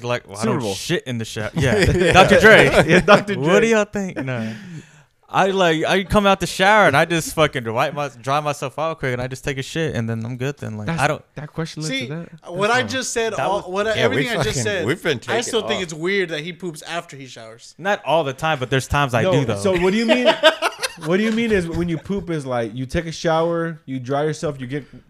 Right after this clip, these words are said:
Speaker 2: ready, and then you're like, "I
Speaker 1: No,
Speaker 2: gotta
Speaker 1: I
Speaker 2: take a
Speaker 1: don't.
Speaker 2: shit,"
Speaker 1: I don't
Speaker 2: or
Speaker 1: get ready. No, I'm still naked. Like, I just dry myself off,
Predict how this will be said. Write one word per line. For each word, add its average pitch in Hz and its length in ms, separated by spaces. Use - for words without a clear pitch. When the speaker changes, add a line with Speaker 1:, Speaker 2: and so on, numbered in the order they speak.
Speaker 2:
ready, 160 360
and 135 80
then 143 80
you're 139 120
like, 139 80
"I 170 40
Speaker 1:
No, 202 140
Speaker 2:
gotta 151 60
Speaker 1:
I - 20
Speaker 2:
take 170 40
a - 20
Speaker 1:
don't. 143 80
Speaker 2:
shit," 175 260
Speaker 1:
I 175 60
don't - 100
Speaker 2:
or 185 80
Speaker 1:
get 151 120
ready. 147 240
No, 143 100
I'm 139 80
still - 260
naked. 123 380
Like, 107 220
I 110 80
just 117 200
dry 123 140
myself 123 380
off, 120 180